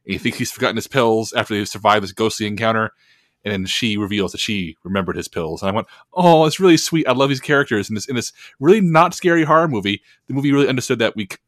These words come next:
kind of watch Conjuring movies now for those two, for Vera <laughs> Farmiga and Patrick Wilson, instead of the scares. So I wanted to at least mention that 'cause I thought it was a very sweet moment in a, um, in a, in a pretty okay movie. Uh, Chris, do you have any love for that moment?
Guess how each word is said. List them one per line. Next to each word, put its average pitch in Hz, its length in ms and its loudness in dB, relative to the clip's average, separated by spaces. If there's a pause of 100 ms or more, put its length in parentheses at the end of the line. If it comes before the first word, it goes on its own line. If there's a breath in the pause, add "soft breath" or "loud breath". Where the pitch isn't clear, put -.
kind 147 180 -4
of 135 80 -2
watch 120 280 2
Conjuring 113 300 -6
movies 117 180 -2
now 107 120 0
for 92 100 -6
those 90 220 -4
two, 170 220 -4 (140)
for - 80 -10
Vera 127 180 2
<laughs> - 20 -4
Farmiga 135 380 4
and 127 100 2
Patrick 120 300 2
Wilson, 117 400 -2
instead 120 260 -2
of 113 280 -2 (400 soft breath)
the - 60 -20
scares. 135 600 0
So 127 220 0
I 143 100 4
wanted 143 200 4
to - 20 2
at 127 60 -2
least 123 140 -2
mention 101 360 -4
that 90 180 -2
'cause - 80 -10
I 104 60 -4
thought 104 100 2
it 95 40 4
was 92 80 0
a 92 40 -8
very 90 160 0
sweet - 320 -10
moment 85 320 -8
in 85 80 -10
a, 85 180 -6
um, 85 280 -8 (600 soft breath)
in 175 140 2
a, 196 40 2
in 202 60 10
a 190 40 8
pretty 208 220 4
okay 123 200 2
movie. 82 320 -8 (140)
Uh, 104 160 0
Chris, 147 300 -2
do 147 100 -8
you 143 260 -6
have 131 160 -2
any 131 180 -2
love 127 140 -2
for 139 60 -2
that 135 80 -2
moment? 139 220 -8